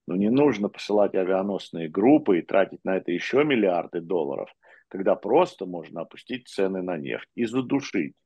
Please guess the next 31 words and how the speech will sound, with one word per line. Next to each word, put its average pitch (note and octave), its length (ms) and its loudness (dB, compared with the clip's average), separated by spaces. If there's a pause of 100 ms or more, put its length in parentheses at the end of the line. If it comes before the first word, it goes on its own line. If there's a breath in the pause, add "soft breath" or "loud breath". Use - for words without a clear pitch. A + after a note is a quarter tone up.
этих D#2 500 -4
гадов, B2 420 2 (360)
что - 260 0
в E2+ 80 -2
России, F2 520 -2 (260)
что, E2 500 0 (100)
э, - 60 -16
в D#2 300 -4
Иране, C3 400 2 (880)
что A2 240 0
в F#2 120 -2
Венесуэле, G2 800 0
наших F2 440 -8
врагов, F#2 380 -2 (100)
простым C3 500 2
ценами G2+ 320 -2
на G#2 140 -2
нефть. D2+ 240 -6
У F#2+ 40 0
нас G#2+ 240 0
самые B2+ 440 0
большие F#2 680 -2
запасы E2+ 600 -2
нефти E2 420 -8
в D#2 80 -14
мире. C2 320 -10 (340)
Почему G2+ 440 -2
мы G2+ 340 -2 (220)
перестали G2+ 640 2
их - 100 -14
качать - 460 0